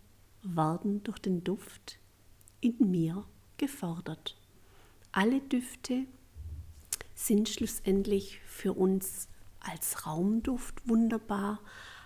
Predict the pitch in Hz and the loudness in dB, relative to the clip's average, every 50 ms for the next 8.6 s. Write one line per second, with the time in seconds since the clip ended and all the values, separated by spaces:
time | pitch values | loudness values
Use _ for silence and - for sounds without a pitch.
0 | - - - - - 170 185 214 208 233 233 233 240 - - - - - - - | -20 -12 -6 -2 0 0 0 0 0 0 0 0 -2 -4 -8 -20 -20 -12 -8 -6
1 | 180 175 - - - - 160 - - - 196 185 190 190 190 - - - - 190 | -6 -4 -6 -6 -6 -8 -8 -8 -4 0 2 2 2 2 -2 -4 -8 -4 -2 0
2 | 180 185 185 185 185 180 180 185 190 - - - - - - - 202 185 185 185 | 0 0 0 -2 -2 -2 -2 -4 -6 -8 -12 -18 -14 -10 -6 -4 -2 -2 -2 -2
3 | - - 190 185 170 170 175 - - - - 196 - - - - - - - - | -2 -2 -2 -2 0 -2 -4 -4 -4 -2 -2 -2 -2 -4 -12 -20 -20 -20 -20 -20
4 | - - - - - - - - - - - - - - 190 170 160 160 - - | -20 -20 -20 -20 -20 -20 -20 -20 -20 -20 -20 -12 -6 -2 0 0 0 0 0 -2
5 | - - - - - - - - - - - 196 190 208 214 208 247 233 226 220 | -4 -4 -6 -12 -20 -18 -16 -16 -2 4 6 8 10 8 8 6 4 2 4 4
6 | 214 214 214 - - - - - 190 185 - 202 202 190 - - 190 - - - | 4 4 4 0 -4 -4 0 0 0 0 0 -2 -2 -2 -2 -4 -6 -6 -6 -6
7 | - 175 160 - - - - - 190 180 180 180 180 - 156 156 156 - 147 151 | -6 -6 -6 -6 -8 -14 -6 -2 0 0 0 0 -2 -2 -4 -4 -4 -6 -6 -8
8 | - - - - - 165 165 165 156 170 190 | -8 -12 -14 -10 -6 -4 -4 -4 -4 -4 -6